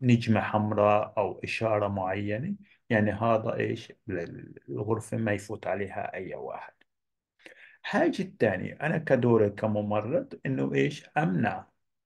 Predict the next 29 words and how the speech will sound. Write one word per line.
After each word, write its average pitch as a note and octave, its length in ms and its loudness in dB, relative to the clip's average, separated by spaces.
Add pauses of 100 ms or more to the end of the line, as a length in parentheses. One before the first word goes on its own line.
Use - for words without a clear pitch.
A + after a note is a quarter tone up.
(560)
ل-، B2 100 -6
ل-، G2 440 -2
ل-، - 360 -14 (880)
الزائرين، A2 920 4 (580)
علم D#3 460 2
الأهل A#2+ 580 -2 (840)
إيه، A#2+ 380 -2
في F#3 160 2
بعض F#3 320 6
الناس A2+ 460 4
حسب A#2+ 360 -4
العادات G2+ 460 -2
والتقاليد G#2+ 640 -4
إنه B2+ 220 -6
بخافوا A#2 540 0
إنه G#2+ 160 -2
الم-، A2 260 -2
أهل G#2+ 360 2
المريض G#2+ 460 0
يزعلوا G#2+ 480 2
منهم G#2 560 -2
إنهم G2+ 320 -4
ما G2+ 80 0
جوش G#2 380 -6
زاروا G#2+ 300 6
المريض، G#2 380 -2
خاصة A2 400 -2
في G2+ 140 -8
عاداتنا. G2+ 680 -4